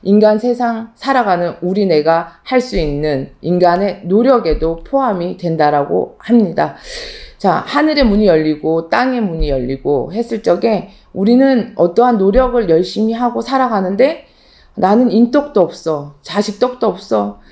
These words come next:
부모 덕이 없어, 뭘 해도 안 돼, 암만 해도 안 되는 분들께서는 이제 어떻게 해야 됩니까?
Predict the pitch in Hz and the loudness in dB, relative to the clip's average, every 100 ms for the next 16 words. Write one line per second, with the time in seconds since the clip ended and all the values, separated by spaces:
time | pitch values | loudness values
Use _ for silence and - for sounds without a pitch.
0 | - 247 277 269 220 185 175 - - - | -4 0 2 2 2 0 -2 -8 -8 0
1 | 196 294 339 349 349 190 190 180 143 - | 2 4 2 -2 0 -2 -2 -4 -6 -8
2 | _ _ _ 165 214 285 320 311 247 180 | _ _ _ -2 0 2 0 -2 -2 0
3 | 160 175 202 220 185 180 185 - 214 220 | 0 0 0 0 -4 -6 -4 -2 0 0
4 | 185 196 196 147 - - _ _ - 175 | 0 0 0 -2 -8 -20 _ _ -4 2
5 | 170 156 - 220 - 151 143 - 147 143 | 2 2 -2 0 0 -2 -6 -8 -10 -12